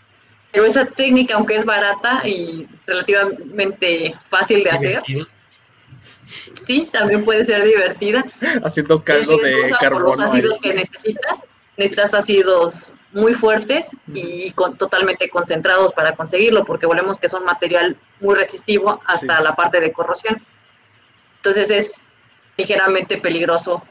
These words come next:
Speaker 1: trabajar en ese aspecto. Y el residuo ácido que, que obtienes, pues también tienes que pensar en qué vas a hacer con él. O sea, yo lo que estoy haciendo es una a-,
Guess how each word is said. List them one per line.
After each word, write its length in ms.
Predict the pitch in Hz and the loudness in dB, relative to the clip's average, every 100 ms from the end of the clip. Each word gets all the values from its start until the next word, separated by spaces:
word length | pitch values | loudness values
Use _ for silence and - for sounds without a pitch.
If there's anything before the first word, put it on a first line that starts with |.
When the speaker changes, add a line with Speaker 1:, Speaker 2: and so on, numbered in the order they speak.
| - | -4
Speaker 1:
trabajar 380 | 165 160 170 170 | -2 0 0 -2
en 100 | 175 | -2
ese 100 | 175 | -6
aspecto. 500 | - 190 202 285 330 _ _ - | -4 -4 -2 -4 -4 _ _ -6
Y 140 | 208 | 0
el 100 | 202 | 2
residuo 580 | 214 214 220 220 233 233 | 2 0 0 2 2 2
ácido 400 | 220 226 214 214 | 0 -2 -2 -2
que, 220 | 220 196 | -2 -2
que 80 | - | -2
obtienes, 420 | 208 - 226 220 220 | -4 -2 0 0 -4
pues 140 | 185 | -6
también 680 | 185 190 202 214 214 - - _ _ _ - | -4 0 2 2 0 -6 -18 _ _ _ -4
tienes 180 | 214 214 | -2 0
que 120 | 214 | 0
pensar 340 | 214 208 208 | 0 0 -2
en 100 | 196 | -2
qué 80 | 202 | -2
vas 120 | 190 | -2
a 60 | 196 | 0
hacer 200 | 185 180 | -2 -2
con 160 | 180 185 | -2 0
él. 160 | 208 208 - - - _ _ _ _ _ _ _ _ _ _ _ _ _ - | -2 -2 -12 -20 -20 _ _ _ _ _ _ _ _ _ _ _ _ _ -6
O 60 | |
sea, 100 | 214 | -4
yo 140 | 208 220 | 0 0
lo 100 | 220 | 0
que 80 | 214 | 0
estoy 140 | 220 | 0
haciendo 340 | 214 220 202 | 0 0 0
es 140 | 202 208 | 0 0
una 560 | 202 196 190 190 180 - | -2 0 0 0 0 -2
a-, 220 | - | -6